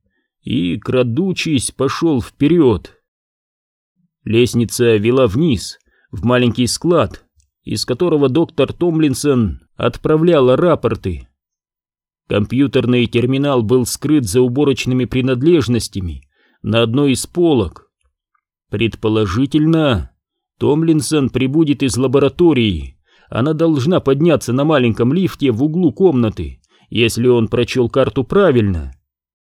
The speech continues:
В ожидании Николай сел, снял с плеча сумку и вытащил портативный компьютер. Он хотел повторно проверить карты после встречи с доктором.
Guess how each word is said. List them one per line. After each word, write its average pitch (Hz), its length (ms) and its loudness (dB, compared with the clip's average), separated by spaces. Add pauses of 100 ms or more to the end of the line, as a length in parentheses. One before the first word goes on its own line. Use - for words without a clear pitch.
(600)
В 98 120 -4
ожидании 120 720 2
Николай 127 500 2
сел, 165 560 -2 (380)
снял 160 460 -2
с - 80 -12
плеча 117 400 -2
сумку 147 640 0 (360)
и 113 160 -2
вытащил 147 640 0
портативный 139 680 -2
компьютер. 131 800 -2 (1040)
Он 110 240 0
хотел 113 520 0
повторно 113 640 0
проверить 120 500 -2
карты 143 420 0
после 123 440 -2
встречи 139 480 -2
с 110 120 -4
доктором. 107 720 0